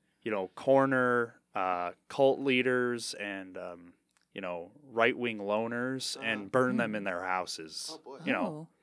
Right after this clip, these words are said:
Speaker 1: It's happened a lot. It happened a lot in the nineties. You remember that stuff? You know, there was
Speaker 2: Mm-hmm.
Speaker 1: Waco,
Speaker 3: Oh.
Speaker 1: and then there was one up in, uh, in Oregon. And then, yeah. Just, you know,
Speaker 3: Ah.
Speaker 1: good old stuff, killing,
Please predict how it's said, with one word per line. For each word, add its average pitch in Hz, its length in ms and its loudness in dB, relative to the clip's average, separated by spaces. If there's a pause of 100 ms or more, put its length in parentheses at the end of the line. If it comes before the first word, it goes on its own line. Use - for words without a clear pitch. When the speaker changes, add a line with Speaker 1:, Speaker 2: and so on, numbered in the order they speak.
(960)
Speaker 1:
It's 190 120 6
happened 151 260 10
a 113 40 2
lot. 98 340 6
It 165 60 4
happened 202 200 8
a 190 40 8
lot 156 180 10
in 143 60 2
the 123 60 2
nineties. 107 640 0
You 113 80 -6
remember 120 280 -4
that 120 200 0
stuff? - 380 -2
You 127 60 -6
know, 101 60 -2
there 101 80 0
was 95 120 -4
Speaker 2:
Mm-hmm. 92 100 -6
Speaker 1:
Waco, 113 520 2
Speaker 3:
Oh. - 20 0
Speaker 1:
and 101 100 -4
then 98 100 -6
there 101 140 -4
was 95 180 -6
one 98 280 -6
up 98 180 -8
in, 92 160 -6
uh, 85 240 -12 (1400)
in 95 200 -8
Oregon. 117 640 2 (280)
And 95 100 -14
then, 90 260 -14
yeah. 110 220 -4 (720)
Just, - 220 -8
you 226 60 4
know, 101 220 2
Speaker 3:
Ah. 175 200 -14 (360)
Speaker 1:
good 175 200 8
old 165 200 10
stuff, 147 480 6
killing, 135 420 0